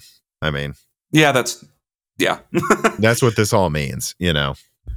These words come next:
Speaker 2: Yeah, i-, i-, it's just, I, I don't know.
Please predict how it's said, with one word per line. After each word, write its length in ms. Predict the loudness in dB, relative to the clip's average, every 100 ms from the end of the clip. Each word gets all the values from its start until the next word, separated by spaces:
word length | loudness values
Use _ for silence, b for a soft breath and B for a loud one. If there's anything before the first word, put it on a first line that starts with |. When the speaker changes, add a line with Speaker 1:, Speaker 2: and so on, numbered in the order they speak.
| -4
Speaker 2:
Yeah, 320 | 2 4 4 2
i-, 60 |
i-, 40 | 2
it's 320 | 2 0 0
just, 320 | -2 -4 _ -20 _ _ _ _ -4
I, 80 | 0
I 140 | 2 4
don't 120 | 4
know. 320 | 4 2 0